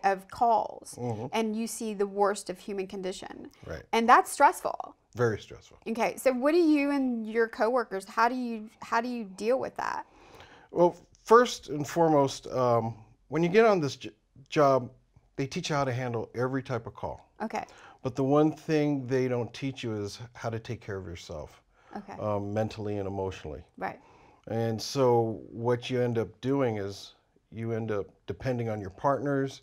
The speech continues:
Speaker 1: Yeah.
Speaker 2: the, uh, other coworkers at work, and many times that's not good.
Speaker 1: Mm.
Speaker 2: Um, there's also the stigma that if you ask for help, "Oh, maybe something's wrong with you."
Speaker 1: Right.
Speaker 2: Um, we see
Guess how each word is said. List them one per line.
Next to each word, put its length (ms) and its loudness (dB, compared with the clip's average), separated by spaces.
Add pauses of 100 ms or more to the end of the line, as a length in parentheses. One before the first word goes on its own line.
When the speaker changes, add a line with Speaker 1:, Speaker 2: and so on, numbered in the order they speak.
(140)
Speaker 1:
Yeah. 140 -10 (340)
Speaker 2:
the, 280 -2
uh, 160 2
other 240 0
coworkers 800 -2 (140)
at 120 -6
work, 300 -2 (800)
and 400 -2
many 300 4
times 280 0
that's 260 -2
not 220 -6
good. 220 -10 (280)
Speaker 1:
Mm. 100 -12
Speaker 2:
Um, 600 2 (120)
there's 260 -4
also 280 2
the 240 -4
stigma 840 -4 (720)
that 280 -2
if 400 -6 (520)
you 120 2
ask 240 2
for 120 -4
help, 320 0
"Oh, 180 0
maybe 240 -4
something's 480 -10
wrong 320 -6
with 220 -10
you." 120 -16
Speaker 1:
Right. 400 -6 (380)
Speaker 2:
Um, 480 4 (840)
we 80 -4
see 440 -2